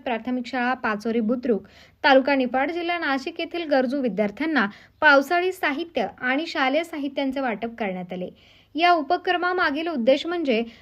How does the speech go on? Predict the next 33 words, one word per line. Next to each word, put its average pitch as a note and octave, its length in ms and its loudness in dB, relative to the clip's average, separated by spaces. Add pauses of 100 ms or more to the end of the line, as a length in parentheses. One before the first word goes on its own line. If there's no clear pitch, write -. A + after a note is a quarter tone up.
(140)
दुर्गम D#4+ 400 4
भागातील F4 460 0
विद्यार्थ्यांना D4+ 640 -2
शिक्षणासाठी C4 720 -4
आवश्यक C4 540 -2
साधन B3 340 0
सामग्री A#3+ 500 0
उपलब्ध A#3 460 -4
करून A3+ 280 -2
देणे A3 220 -2
आणि B3+ 420 -2 (340)
त्यांच्या D4 320 2
शिक्षणात F#4 540 -2
अडथळा D4 420 0
येऊ B3+ 300 2
नये A#3 300 -2
यासाठी B3 600 -2 (200)
मदतीचा E4+ 560 0
हात D4 200 0 (120)
पुढे A3+ 240 2
करणं. F#3+ 320 -4 (360)
मुलांच्या F4+ 440 4
डोळ्यातील D4+ 500 0
चमक C4 380 -4
आणि C4+ 360 0
चेहऱ्यावरील A#3+ 560 0
हसू B3 380 -2 (320)
हाच E4 320 2
आमचा C4+ 420 2
खरा B3+ 220 0
सन्मान B3 420 -2
आहे. B3+ 360 0
फक्त C#4 260 -4